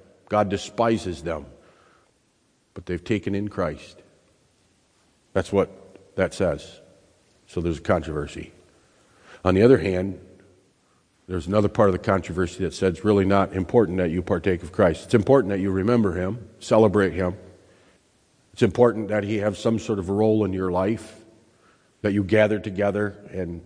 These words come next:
eat and drink the sign and, and, uh, remember what Christ did.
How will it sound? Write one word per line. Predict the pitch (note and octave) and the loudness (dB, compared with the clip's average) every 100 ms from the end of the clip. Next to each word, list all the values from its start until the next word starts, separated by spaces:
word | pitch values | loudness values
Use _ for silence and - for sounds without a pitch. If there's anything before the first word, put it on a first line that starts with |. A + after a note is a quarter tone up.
| - - | -18 -8
eat | G#2 - | -6 -6
and | F#2+ | -4
drink | G#2 G#2+ | -2 -2
the | - | -4
sign | - G#2 G2+ G#2 G#2 | -2 2 2 2 0
and, | F2 E2 - - _ _ _ - | -4 -6 -12 -20 _ _ _ -8
and, | F#2 F#2+ F2 | -4 -2 -2
uh, | F2+ F2+ | 0 0
remember | E2+ F#2+ A2 A#2 A2 G#2 | 0 0 4 4 4 2
what | F#2+ G2+ | 0 -6
Christ | - A2 G#2 F2 | 2 2 2 2
did. | A#2 A2 G2 - - | 4 4 2 -6 -18